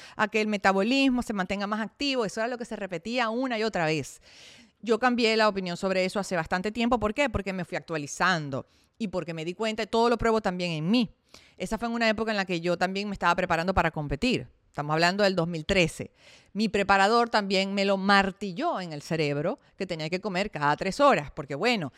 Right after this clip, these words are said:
mejoraba la síntesis de proteína, me mantenía el apetito como que más a raya,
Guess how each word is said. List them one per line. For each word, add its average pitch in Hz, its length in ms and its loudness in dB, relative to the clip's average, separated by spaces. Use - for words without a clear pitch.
mejoraba 170 380 2
la 165 100 2
síntesis 170 360 -6
de 170 80 -4
proteína, 185 580 -2
me 175 100 -6
mantenía 160 340 -8
el 156 80 -4
apetito 170 560 -6
como 175 260 -6
que 165 220 -10
más 165 240 -4
a 190 80 0
raya, 220 500 6